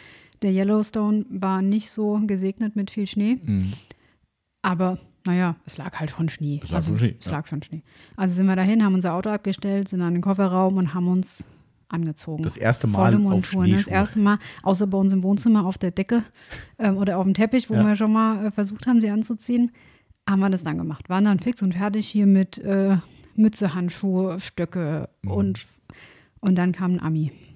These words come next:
Speaker 2: Junge, da kam eine, eine Langlauftour
Speaker 1: Genau.
Speaker 2: zurück von dieser, von den Tower Falls quasi. Genau, erstmal alle,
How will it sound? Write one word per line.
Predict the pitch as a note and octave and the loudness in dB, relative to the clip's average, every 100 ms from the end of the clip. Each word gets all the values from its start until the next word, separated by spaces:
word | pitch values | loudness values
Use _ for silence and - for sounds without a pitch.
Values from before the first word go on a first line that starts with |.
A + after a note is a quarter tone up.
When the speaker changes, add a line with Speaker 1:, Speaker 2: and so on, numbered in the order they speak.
| - - _ | -20 -20 _
Speaker 2:
Junge, | A#2+ C3 | 6 6
da | B2 | 6
kam | - C3 | 4 4
eine, | A#2+ A#2 A2 | 4 2 2
eine | G2+ G#2+ G2+ | 2 2 2
Langlauftour | F#2+ C3 A#2+ F2+ - A2 | 4 4 4 2 0 0
Speaker 1:
Genau. | C4 A#3+ | 4 6
Speaker 2:
zurück | G#3 F3+ - - - | 4 2 -4 -20 -18
von | - F#2 E2 - - - _ - - | -4 -4 -4 -8 -20 -20 _ -20 -12
dieser, | F2+ E2+ F2 | -8 -4 -4
von | - F#2 | -2 -2
den | F#2+ | 0
Tower | - G2 F#2 | 0 0 0
Falls | - F#2+ - | -2 -4 -6
quasi. | - G2+ G2+ A#2+ - - _ _ - _ - | -6 -6 -4 -6 -8 -18 _ _ -20 _ -8
Genau, | F#2+ E2+ | -6 -4
erstmal | G#2 F2+ E2 | -4 -4 -4
alle, | F2 | -6